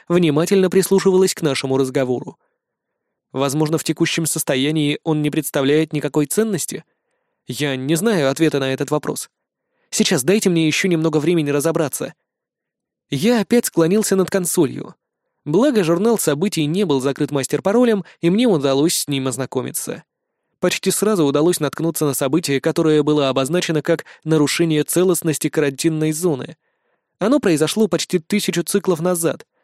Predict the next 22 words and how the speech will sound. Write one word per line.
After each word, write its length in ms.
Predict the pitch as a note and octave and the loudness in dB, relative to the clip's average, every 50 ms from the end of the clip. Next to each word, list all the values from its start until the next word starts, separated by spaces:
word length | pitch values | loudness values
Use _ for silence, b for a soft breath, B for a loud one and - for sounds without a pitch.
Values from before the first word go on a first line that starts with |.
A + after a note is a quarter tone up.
| _ _ _ _ _ _ _ _ _ | _ _ _ _ _ _ _ _ _
Как 200 | - E3 D3+ - | -6 -6 -2 0
я 100 | C#3+ C#3 | 0 0
понял, 340 | - - E3 E3+ F3 D#3+ C#3+ | 2 2 2 2 2 2 0
цикл 280 | C3 - - E3+ - D#3+ | 0 0 -2 0 0 0
в 100 | C#3+ C#3+ | 0 0
местной 280 | D#3 D#3 D3+ - D3+ | 0 -2 -2 -2 -4
системе 440 | C3+ - D3+ - - - G3 F3+ C#3+ | -4 -2 -4 -4 -2 -2 -2 0 0
являлся 440 | C3+ C3+ C3 C#3 D#3 E3 D#3+ - C#3+ | 0 0 2 2 0 0 0 -2 -4
стандартным 600 | - - D3 C#3 C#3 D#3+ E3 - - D#3+ D#3+ E3 | -2 -2 -4 -2 -2 -2 -2 0 0 -2 -2 -2
годом, 380 | F3 A3 C4 G#3 C#3+ B2+ - _ b b b b b b | 0 0 0 0 -2 -6 -12 _ b b b b b b
так 160 | - G#3 G3+ | 0 0 0
что 180 | - - - F#3 | 0 2 2 2
можно 260 | F3 F#3 F#3 F#3 E3+ | 4 2 2 0 0
с 80 | - - | 0 2
уверенностью 540 | D3+ D3 E3 E3+ D#3+ C#3+ C3 - - C#3+ | 2 2 2 2 2 0 -2 -2 -2 -4
сказать, 420 | C3 - - C#3+ C3+ F3+ F#3+ F3+ - B B B | -2 -2 -2 -2 0 0 -2 -2 -4 B B B
что 200 | B - - D#3+ | B -2 -2 -2
вскрытие 420 | - - - A#3 A#3 - G3+ F#3 | -2 0 0 0 0 2 2 2
дверей 320 | D#3 D3+ D#3 D#3 G3+ G#3+ | 2 2 2 2 2 0
произошло 580 | - - D3+ C#3 C3 D3 D3 - - E3 D#3+ - _ | 0 0 0 0 0 0 -2 0 2 0 0 0 _
очень 420 | - E3 D#3+ D3+ - - D3 C#3 C3+ | 0 2 2 2 2 0 -4 -4 -4
давно. 440 | C3+ C3 A#2+ B2 C3 - A#2+ - | -4 -4 -6 -6 -10 -12 -12 -14